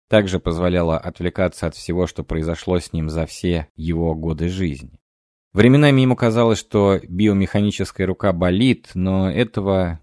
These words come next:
не могло быть. «Чертовы фантомные боли!» Потер он металл, после чего продолжил готовку.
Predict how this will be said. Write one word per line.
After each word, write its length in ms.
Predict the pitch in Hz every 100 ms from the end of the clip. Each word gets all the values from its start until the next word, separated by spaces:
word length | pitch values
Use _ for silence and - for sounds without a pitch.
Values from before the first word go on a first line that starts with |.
| _
не 160 | 92 98
могло 360 | 95 95 107
быть. 360 | 104 139 - - _ _ _ _ _ _ _ _ _ _
«Чертовы 580 | - 170 185 165 151 147
фантомные 640 | - 143 135 151 139 131
боли!» 480 | 113 131 139 80 67 - -
Потер 300 | 113 - 123
он 160 | 104
металл, 400 | 104 - 147 131
после 320 | - 90 - 92
чего 380 | - 98 104
продолжил 560 | 92 92 87 87 80 78
готовку. 640 | 78 87 - 69 - -